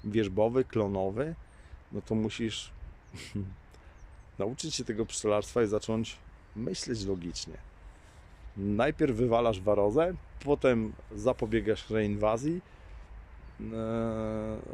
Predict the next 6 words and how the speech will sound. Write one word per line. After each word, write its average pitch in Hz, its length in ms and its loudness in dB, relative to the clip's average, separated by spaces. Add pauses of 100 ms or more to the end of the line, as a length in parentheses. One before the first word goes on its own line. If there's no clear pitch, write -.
(200)
potem, 127 600 4
e, 113 220 -10 (120)
ograniczasz 127 880 4 (400)
do 120 420 8 (240)
marginalnego 131 1300 2 (680)
wręcz, 110 560 0